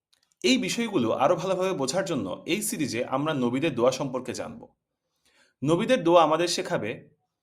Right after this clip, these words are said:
তারা কিভাবে আল্লাহর কাছে প্রার্থনা করতেন, কিভাবে বিনয়ীভাবে নিজেদের অনুরোধ উপস্থাপন করতেন, আল্লাহর নাম ও গুণাবলী কিভাবে ব্যবহার করতেন,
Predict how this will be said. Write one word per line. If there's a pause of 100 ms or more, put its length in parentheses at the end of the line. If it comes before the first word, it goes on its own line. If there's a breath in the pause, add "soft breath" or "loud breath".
(400)
তারা
কিভাবে
আল্লাহর
কাছে
প্রার্থনা
করতেন, (680)
কিভাবে
বিনয়ীভাবে
নিজেদের
অনুরোধ
উপস্থাপন
করতেন, (580)
আল্লাহর
নাম
ও
গুণাবলী
কিভাবে
ব্যবহার
করতেন,